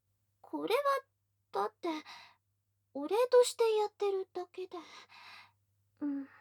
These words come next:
Speaker 2: エルフだけど、普通の女だもん。男の子のこととか、恋愛に興味あったり、エッ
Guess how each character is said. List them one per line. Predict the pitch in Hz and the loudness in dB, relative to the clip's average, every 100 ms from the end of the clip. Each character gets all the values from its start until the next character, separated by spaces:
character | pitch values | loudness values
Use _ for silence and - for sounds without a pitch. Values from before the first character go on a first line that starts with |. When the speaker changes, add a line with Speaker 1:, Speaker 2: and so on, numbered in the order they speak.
| - _ _ _ - - _ _ _ _ _ _ _ _ - | -20 _ _ _ -18 -18 _ _ _ _ _ _ _ _ -4
Speaker 2:
エ | 285 359 | -2 2
ル | 381 | 2
フ | 320 277 | 0 -4
だ | 240 226 | -4 -6
け | - | -8
ど、 | - 233 240 - _ _ _ _ _ _ _ | -8 -6 -8 -10 _ _ _ _ _ _ _
普 | - - | -20 -14
通 | - | -8
の | 302 | -6
女 | 415 427 381 427 494 508 | -4 -2 -2 0 0 0
だ | 339 | 0
も | 247 | 0
ん。 | 233 233 _ _ _ _ _ _ - | -2 -6 _ _ _ _ _ _ -2
男 | 285 349 339 359 | 0 0 0 2
の | 359 | 2
子 | 339 285 | 2 2
の | 254 | 2
こ | - 240 | -2 -2
と | 269 | 0
と | 269 277 | 0 0
か、 | 247 233 - _ _ _ - | -4 -6 -10 _ _ _ 4
恋 | 269 311 320 | 6 6 4
愛 | 330 | 4
に | 330 320 330 _ - | 2 0 -2 _ -4
興 | 330 320 | -2 0
味 | 285 | -2
あ | 247 | -4
っ | 262 | -8
た | - 254 | -10 -10
り、 | 233 - - _ _ _ _ _ - | -10 -12 -20 _ _ _ _ _ -6
エ | |
ッ | 302 | -6